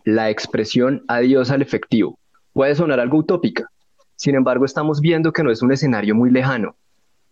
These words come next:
La primera pregunta sería entonces, ¿llegará el momento en el que todas o la gran mayoría de nuestras transacciones comerciales desvinculen al papel moneda?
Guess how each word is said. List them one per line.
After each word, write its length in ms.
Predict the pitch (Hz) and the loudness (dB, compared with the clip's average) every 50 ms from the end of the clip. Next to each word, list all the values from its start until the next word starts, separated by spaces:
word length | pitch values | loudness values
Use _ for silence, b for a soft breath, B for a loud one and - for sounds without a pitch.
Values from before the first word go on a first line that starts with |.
| _ _ - | _ _ -2
La 160 | 117 117 113 | -2 -2 -2
primera 340 | - 120 117 117 120 120 - | -2 -2 0 0 0 -2 -2
pregunta 400 | 151 147 135 127 120 123 127 123 | -2 -2 0 0 0 0 -2 -2
sería 300 | 147 147 135 123 113 113 | -2 0 0 0 0 -2
entonces, 520 | 113 - 135 131 131 131 143 139 - - - - | -2 -2 -2 -2 0 0 0 -2 -4 -4 -6 -4
¿llegará 400 | 127 127 117 117 107 107 104 104 | -2 -2 -2 -2 -2 -2 -2 0
el 120 | 107 110 | 0 2
momento 440 | 113 123 127 143 143 139 135 - 147 | 2 2 2 2 2 0 0 0 0
en 60 | 147 | 0
el 140 | 147 147 - | 0 0 -2
que 120 | - 113 | -4 -4
todas 400 | - - 110 104 104 110 117 - - - | -2 0 0 2 2 0 -2 -4 -2 -2
o 80 | 131 | 0
la 120 | 131 117 110 | 0 0 0
gran 200 | 107 98 101 104 | 0 0 0 0
mayoría 380 | 107 113 117 127 120 113 104 | 0 0 0 2 2 2 2
de 60 | 104 | 2
nuestras 340 | 117 123 120 123 127 113 - | 2 0 0 0 -4 -4 -2
transacciones 560 | - 120 113 - 113 - - 110 101 101 101 | -4 -4 -2 -4 -4 -4 -2 -2 -2 -2 -2
comerciales 580 | - - 120 117 110 - 110 95 98 101 101 110 | -2 -2 -2 -2 -2 -2 0 0 0 0 0 0
desvinculen 640 | 117 120 117 113 110 98 98 - - 104 104 110 127 | 0 0 0 0 0 -2 -2 0 0 0 2 2 0
al 100 | 127 123 | 0 -2
papel 300 | - 107 - 92 92 95 | -4 -4 -2 0 0 0
moneda? 320 | 98 101 113 131 160 180 | 2 0 0 -2 -2 -6